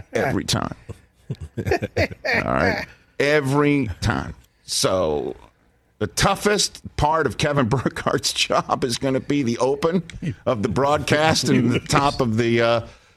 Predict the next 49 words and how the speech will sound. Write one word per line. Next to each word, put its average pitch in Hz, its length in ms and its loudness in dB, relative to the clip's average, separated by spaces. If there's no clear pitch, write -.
second 139 480 2
half. 143 400 6
And 131 200 4
then, 127 320 2
uh, 123 140 4
to 131 160 0
wrap 160 320 0
things 139 260 4
up, 135 260 0
you 135 100 2
know, 123 80 2
Kevin, 143 380 2
just, 123 360 -2
you 131 100 0
know, 113 220 0
uh, - 100 -2
it, 117 240 0
it, 120 280 -2
you 117 120 0
know, 76 100 -2
doesn't 156 240 2
matter 147 180 4
what 135 280 2
you 127 80 2
wear, 104 400 2
it 123 240 -2
is 107 100 0
gonna 127 180 2
look 120 220 0
like 107 180 0
you're 104 80 2
wearing 104 200 2
a - 40 -2
burlap 95 460 2
sack. 82 360 0
It's 117 140 0
a 143 80 2
tough 156 260 0
two 90 140 -2
shot. 82 360 0
But - 160 -2
Kevin's 135 420 0
also 120 300 0
got 117 360 -2
one 117 200 0
of 117 60 2
the 117 60 2
most 117 460 0
incredible 123 920 2